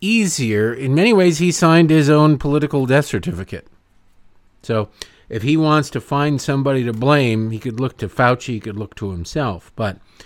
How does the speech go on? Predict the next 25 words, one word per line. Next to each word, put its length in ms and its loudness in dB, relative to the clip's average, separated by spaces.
he 100 -6
did, 60 0
it 40 0
was 120 -2
the 80 -10
cares 540 0
Act. 360 -8
Remember, 200 -2
he 80 -4
signed 340 0
that, 140 0
and 100 -2
that, 220 -6
that 180 -6
threw 180 -4
just 280 -8
a 20 -16
ton 240 -8
of 80 -2
money 340 0
at 280 -4
the, 360 -2
uh, 120 2
stay-at-home 840 0
voting. 380 4